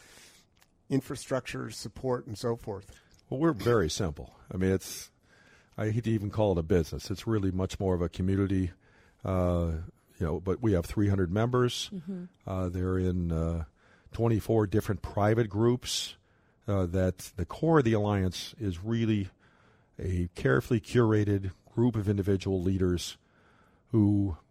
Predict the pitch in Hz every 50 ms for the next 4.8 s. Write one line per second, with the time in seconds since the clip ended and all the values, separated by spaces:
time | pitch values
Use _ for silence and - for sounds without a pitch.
0 | _ _ _ _ _ _ _ _ _ - 101 - - - 90 - 127 101 98 95
1 | 104 - 123 117 123 131 131 - 98 - - - - 123 120 - - 147 127 -
2 | 135 120 120 123 139 147 - _ _ _ _ _ _ _ _ _ - - 104 82
3 | 78 - 90 87 - 101 90 87 - - _ _ - 80 73 - _ - - -
4 | 156 156 147 117 98 85 - - 92 87 80 80 76 87 82 85